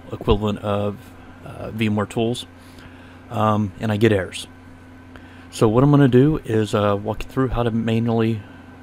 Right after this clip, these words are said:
uh, go through and do that. So, the first thing you wanna do is boot up your V M, go ahead and log into it. Now, one of the reasons you wanna install this is,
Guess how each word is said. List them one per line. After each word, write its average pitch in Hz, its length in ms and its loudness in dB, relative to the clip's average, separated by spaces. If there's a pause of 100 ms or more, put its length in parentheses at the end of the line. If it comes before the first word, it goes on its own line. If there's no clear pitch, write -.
(120)
uh, 113 200 -14
go 104 160 -6
through 120 180 -2
and 123 80 0
do 180 80 2
that. 214 200 -4 (2250)
So, 104 360 -2
the 104 80 -10
first - 260 -8
thing 127 120 -2
you 123 60 -2
wanna 120 140 0
do 175 180 0
is 120 100 0
boot 113 200 -2
up - 160 -2
your 104 100 -8
V 113 200 0
M, 139 360 2 (200)
go 107 100 -8
ahead 104 100 -2
and 107 120 -4
log 104 200 -4
into 127 360 -2
it. 131 100 -6 (3500)
Now, 110 100 -4
one 120 140 4
of 135 80 -2
the 143 60 0
reasons 143 260 2
you 135 80 0
wanna 131 140 6
install 165 320 -2
this 113 260 0
is, 104 480 -2